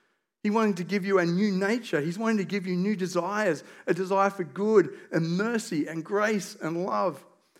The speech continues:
God's offering a new beginning, a new start, a new life. Today, you can be born again with a brand new nature, set free from the grip and the destruction of sin, and you can, compa-,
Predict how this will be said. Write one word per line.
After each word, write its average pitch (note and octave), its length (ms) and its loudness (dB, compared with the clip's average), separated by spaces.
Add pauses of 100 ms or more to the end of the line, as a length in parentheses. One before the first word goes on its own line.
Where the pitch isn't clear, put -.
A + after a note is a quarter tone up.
(500)
God's G3+ 240 4
offering G#3 400 2
a D#3+ 100 -2
new G3 300 2
beginning, G3 480 0
a D3+ 60 -2
new F#3 200 -2
start, - 540 -4 (240)
a F3 80 4
new G#3 240 0
life. G3+ 500 -4 (680)
Today, A3 580 2
you F#3+ 240 -4
can A3 140 -4
be A3 80 0
born G#3+ 340 0
again A#3 340 -2
with E3+ 120 0
a F3 60 0
brand G#3 400 0
new A3+ 140 0
nature, A3 400 -2
set A#3 380 -4
free C3 720 -4 (280)
from F#3 220 2
the F3 80 4
grip F3 440 -2
and F3+ 160 -2
the F3 60 2
destruction F3 640 -6
of D3+ 140 -8
sin, G#3+ 560 -6 (260)
and F3 140 -2
you G#3 160 -2
can, G3+ 200 -6
compa-, F3 360 -4